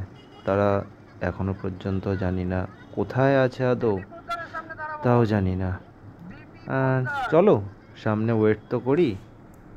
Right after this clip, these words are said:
তারপরে যখন আসবে আসুক। চলে তো এলাম বিপি পোদ্দারের সামনে।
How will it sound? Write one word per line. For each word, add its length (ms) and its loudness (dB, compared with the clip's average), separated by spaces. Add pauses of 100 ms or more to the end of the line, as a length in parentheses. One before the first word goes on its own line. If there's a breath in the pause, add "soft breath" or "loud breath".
(240)
তারপরে 540 0 (340)
যখন 300 2
আসবে 480 0 (540)
আসুক। 300 -4 (4000)
চলে 240 6
তো 120 4
এলাম 300 6
বিপি 300 -2
পোদ্দারের 480 0
সামনে। 320 -2